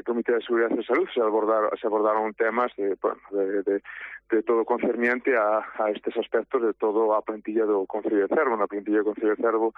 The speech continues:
como xa dixemos moitas veces, é certo, estamos a elevar casi todos os servicios,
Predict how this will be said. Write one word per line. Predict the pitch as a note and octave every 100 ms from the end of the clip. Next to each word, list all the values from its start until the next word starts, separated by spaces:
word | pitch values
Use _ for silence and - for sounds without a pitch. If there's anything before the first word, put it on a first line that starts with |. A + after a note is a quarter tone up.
| - - - -
como | A#2 A2+
xa | A#2+ A2
dixemos | A2 A#2 A2+ G2+
moitas | - - A2+ A2
veces, | A#2+ B2+ A#2+
é | A2+
certo, | B2+ - C3 B2
estamos | A#2 A#2 A2
a | A#2 A2+ A2+ A2
elevar | A2+ A#2 A#2 -
casi | A#2+ A2+
todos | A2+ A#2+ A2+
os |
servicios, | - A2 A#2 A2+ A2+